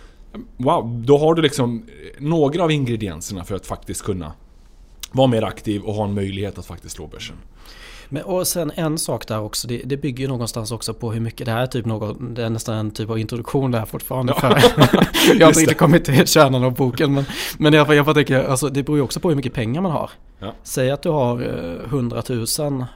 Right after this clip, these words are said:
Speaker 2: ja, men då kanske inte, alltså, volatiliteten på vägen fram till målet har så stor betydelse. Men sitter du istället på hundra miljoner och du har hela din, liksom, familjs, eh, pengar att tänka på,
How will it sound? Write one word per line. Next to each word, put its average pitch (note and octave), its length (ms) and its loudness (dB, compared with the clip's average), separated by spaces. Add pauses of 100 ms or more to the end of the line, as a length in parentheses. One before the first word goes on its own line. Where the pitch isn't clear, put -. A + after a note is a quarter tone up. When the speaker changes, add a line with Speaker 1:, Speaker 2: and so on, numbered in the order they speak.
Speaker 2:
ja, B2+ 120 -4
men B2 380 -4
då C3 220 -4
kanske F#3 280 -6
inte, - 640 -4
alltså, B2+ 180 -6
volatiliteten A#2 840 -6
på B2 120 -6
vägen A2+ 340 -4
fram A2 200 -8
till A#2+ 100 -6
målet A#2 360 -6
har A#2+ 100 -6
så A#2+ 120 -10
stor A#2+ 120 -6
betydelse. B2 520 -6 (340)
Men A#2+ 100 -6
sitter B2+ 140 -2
du C3 60 -2
istället A#2+ 180 -4
på B2 80 -4
hundra B2+ 340 -2
miljoner B2 540 -4 (320)
och - 160 -14
du A#2 60 -4
har A#2 400 -4
hela A#2 260 -6
din, A2 200 -6
liksom, A2+ 320 -8
familjs, A#2+ 840 -6
eh, A2+ 180 -6 (120)
pengar B2 500 -4
att B2+ 180 -6
tänka A2 320 -4
på, - 200 -10